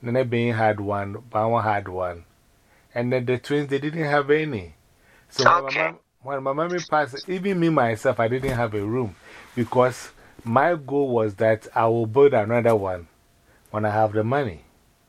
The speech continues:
Speaker 2: Yeah, but you didn't say that. You didn't say you was gonna build another one 'cause you didn't have the
Speaker 1: No,
Speaker 2: money.
Speaker 1: but that house had been there
Speaker 2: The
Speaker 1: before
Speaker 2: house
Speaker 1: we
Speaker 2: that we were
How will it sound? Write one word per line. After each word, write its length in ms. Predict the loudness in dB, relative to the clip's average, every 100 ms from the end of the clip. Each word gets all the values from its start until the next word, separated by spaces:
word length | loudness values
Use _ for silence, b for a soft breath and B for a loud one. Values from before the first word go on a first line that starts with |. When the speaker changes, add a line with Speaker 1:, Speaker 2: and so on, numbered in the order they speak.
| _ _ _ _ _ _ _ -20 -16 -10 -6 B B -4
Speaker 2:
Yeah, 200 | 0 0
but 220 | -2 -8
you 100 | -6 -4
didn't 260 | -4 -2
say 320 | -2 2 2 2
that. 220 | 0 0 _
You 140 | -8 -2
didn't 240 | -2 0
say 340 | 0 0 -2 -4
you 100 | -12
was 180 | -8 0
gonna 200 | 2 2
build 240 | -2 -4 -6
another 320 | -2 0 0
one 120 | -6
'cause 240 | -14 -12 -8
you 100 | -2
didn't 260 | -2 0 2
have 240 | 2 2 -2
the 100 | -6
Speaker 1:
No, 80 | -2
Speaker 2:
money. 100 | 0
Speaker 1:
but 140 | -2
that 220 | -2 -2 0
house 300 | 0 -2 -4
had 300 | -2 -2 -2
been 240 | -6 -4
there 480 | 0 2 4 2 -2 b b _
Speaker 2:
The 60 | 4
Speaker 1:
before 200 | 6 6
Speaker 2:
house 220 | 4 2 -8
Speaker 1:
we 0 |
Speaker 2:
that 160 | -10
we 120 | -8 -8
were 100 | -10